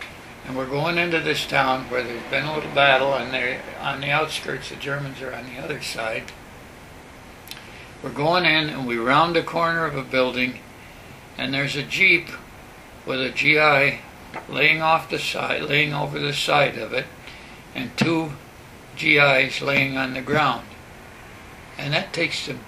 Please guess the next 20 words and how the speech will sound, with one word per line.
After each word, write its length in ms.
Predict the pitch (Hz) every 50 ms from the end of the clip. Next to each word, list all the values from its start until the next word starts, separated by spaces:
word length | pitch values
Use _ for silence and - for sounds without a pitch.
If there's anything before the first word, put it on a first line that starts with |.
| - 139
macho 460 | 139 151 156 139 - - - 113 113 117 120 120
right 180 | 127 131 127
out 240 | 139 143 147 143 139
of 160 | - - - -
you. 100 | - - - - - - - - - - - - - - - - - - - - -
And 160 | - 123 - -
particularly 800 | 131 131 - 175 202 - - 156 131 113 120 120 120 123 139 135
when 280 | 127 131 135 131 131
the 80 | 127 131
one 300 | 131 - 147 143 143 - -
fellow 380 | - - - 156 147 143 143 139
that 180 | - 131 135 135
was 180 | 139 131 - -
in 160 | 139 131 123
our 140 | 123 127 120
squad 500 | - - - - 147 151 143 139 135 -
says, 240 | - 139 117 -
"Oh 140 | 123 131 147
my 180 | 147 143 139 143
God." 440 | 135 - 127 127 117 113 - -